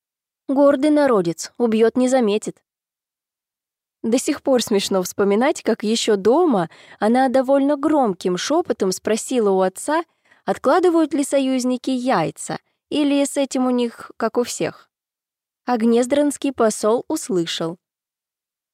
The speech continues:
Лицо его стало таким красным, будто вот-вот, чисто от злости, яйцо он всё-таки отложит, да прямо на мозаичный пол залы. Задрав голову, Лусиль в который раз не смогла оторвать взгляд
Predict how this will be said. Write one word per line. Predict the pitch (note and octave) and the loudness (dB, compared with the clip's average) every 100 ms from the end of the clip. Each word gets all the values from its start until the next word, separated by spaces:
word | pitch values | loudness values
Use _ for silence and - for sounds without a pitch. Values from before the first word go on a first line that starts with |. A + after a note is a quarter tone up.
| _ - | _ -2
Лицо | A3+ A3+ - D4+ | -2 0 0 2
его | C4+ G#3+ | 2 0
стало | - C4+ A#3 | 0 0 2
таким | - A#3+ C4+ A#3 | 0 -2 0 -2
красным, | - G3 G#3+ E4+ - A3 F3+ - _ _ | 0 0 2 0 0 -2 -2 -4 _ _
будто | G3 A#3+ - A#3+ | -2 -2 0 0
вот-вот, | A#3 A#3+ G3+ D4 E4+ - - | 2 0 0 0 0 -4 -8
чисто | - G#3+ - G#3 | -4 -4 0 0
от | F#3+ | 0
злости, | F#3+ A3 E4+ - - E3+ | 0 0 0 -2 -4 -4
яйцо | - G3 A3 F#3 - | -2 -2 -2 -2 -2
он | D4 E4 | 0 0
всё-таки | - G#3+ C4+ B3+ C4+ | 0 -2 0 0 0
отложит, | D4 F#3+ E3+ E3 E3 _ _ - | 0 0 0 -2 -6 _ _ -4
да | A3+ | 0
прямо | C#4+ C4+ C#4 | 2 2 4
на | C#4 | 4
мозаичный | B3+ B3+ A#3+ B3 - A#3+ | 2 2 2 0 0 -2
пол | - A3+ | 0 0
залы. | A#3 A3 F#3 E3+ E3+ _ _ _ _ _ _ _ _ _ _ _ _ _ | 0 2 2 0 -4 _ _ _ _ _ _ _ _ _ _ _ _ _
Задрав | G#3+ A#3 B3 B3+ G#3+ | -4 0 2 2 2
голову, | G#3 D4+ E4 A#3 | 2 4 4 2
Лусиль | G#3 G#3+ - D4 | 0 0 -2 -4
в | C#4 | -2
который | - - C#4 D#4 | -4 -2 0 0
раз | A#3+ B3+ C#4 | 2 0 0
не | B3 | -4
смогла | A3+ G#3+ G3+ A3 A#3 | -4 -4 -2 0 0
оторвать | G#3+ G#3 G#3 G3+ | 0 0 0 -2
взгляд | F#3 F#3+ G#3+ C#4 - | -4 -4 -2 -2 -4